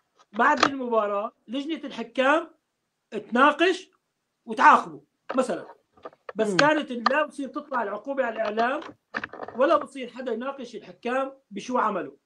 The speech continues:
Speaker 1: هلا مع تطور الدنيا وضغط نورث أمريكا اللي عم يضغط على الفيفا، هن نورث أمريكا اللي هن بدهم يكون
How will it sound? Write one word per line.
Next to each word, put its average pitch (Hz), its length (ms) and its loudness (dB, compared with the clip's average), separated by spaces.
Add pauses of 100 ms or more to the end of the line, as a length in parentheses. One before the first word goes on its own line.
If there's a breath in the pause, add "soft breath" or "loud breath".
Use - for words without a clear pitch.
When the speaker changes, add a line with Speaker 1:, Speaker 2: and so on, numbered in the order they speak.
(480)
Speaker 1:
هلا 269 340 0
مع 285 260 0
تطور 302 580 -2
الدنيا 233 1080 -4
وضغط 240 760 2 (300)
نورث 277 440 2
أمريكا 247 480 -2 (640)
اللي 202 100 -4
عم 202 220 -4
يضغط 240 540 -4 (960)
على 202 200 -2
الفيفا، 277 640 0 (520)
هن 269 400 -4
نورث 262 320 2
أمريكا 233 500 -2 (560)
اللي 208 240 -4
هن 240 200 0
بدهم 226 480 2 (340)
يكون 294 560 0